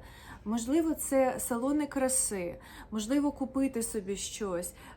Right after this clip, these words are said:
Е, по цій карті і косметика, і парфумерія, сходити в дорогий ресторан, поїсти щось смачного. Це все підніме ваш життєвий тонус настільки, що ви забудете про свої страхи,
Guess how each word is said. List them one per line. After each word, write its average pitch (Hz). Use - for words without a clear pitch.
Е, 185
по 202
цій 269
карті 269
і 285
косметика, 196
і 277
парфумерія, 214
сходити 269
в 247
дорогий 269
ресторан, 196
поїсти 247
щось 202
смачного. 196
Це 254
все 302
підніме 247
ваш 202
життєвий 196
тонус 269
настільки, 214
що -
ви 285
забудете 240
про 226
свої 226
страхи, 247